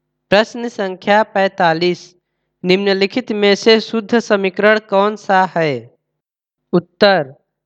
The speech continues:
जीएनपी बराबर सी plus I plus जी plus कोष्ठक में X minus M। प्रश्न संख्या छियालीस, जब औसत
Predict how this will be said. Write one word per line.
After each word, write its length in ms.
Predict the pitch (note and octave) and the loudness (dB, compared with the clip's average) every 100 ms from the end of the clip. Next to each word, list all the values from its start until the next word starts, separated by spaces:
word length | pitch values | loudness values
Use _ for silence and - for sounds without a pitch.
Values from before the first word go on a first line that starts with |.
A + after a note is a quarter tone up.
| _ | _
जीएनपी 920 | C#3+ E3+ G#3+ A3 F#3+ G3 G3+ - G#3+ A3+ | -2 2 2 2 0 0 0 -6 -6 -6
बराबर 640 | G3 F#3+ F3+ E3+ G3+ A3+ - _ _ | -2 0 0 0 -2 -2 -6 _ _
सी 400 | - G3 G#3 A3 A#3 _ | -8 -2 -2 -2 -6 _
plus 400 | F#3+ G3 A3 - _ _ | 2 4 2 -2 _ _
I 360 | E3 E3+ G3+ A3 - _ | -4 -2 -2 -6 -16 _
plus 420 | F#3 G#3 G#3+ _ D3 | -2 0 -2 _ -20
जी 500 | C#3 E3 G3+ A3 A3+ _ | -10 -6 -4 -6 -10 _
plus 440 | F3+ F#3+ A3+ - _ _ - | 0 2 2 -2 _ _ -2
कोष्ठक 400 | F3+ - G#3 G#3 | -2 0 -2 -2
में 260 | G#3 G#3+ A#3 - | -4 -6 -6 -4
X 360 | F#3+ G3+ - G3+ | -2 -2 -10 -6
minus 480 | F3 E3+ F#3+ G3+ - - | -4 -2 -4 -6 -14 -6
M। 280 | D#3 D3 A#2+ _ _ _ _ _ _ _ _ _ | -4 -4 -6 _ _ _ _ _ _ _ _ _
प्रश्न 360 | F#3+ G#3+ - A#3+ | 0 0 -2 -10
संख्या 540 | - G3+ G3 - A3 | -6 -6 -6 0 0
छियालीस, 800 | A3+ - G3+ F3 E3 F#3+ F3+ _ _ _ _ _ _ _ | 0 -4 -2 0 0 -4 -6 _ _ _ _ _ _ _
जब 240 | D3 A3 A3+ - | 0 0 0 -8
औसत 500 | F#3+ F#3 F3+ A#3 A#3 | -6 -6 -4 -6 -8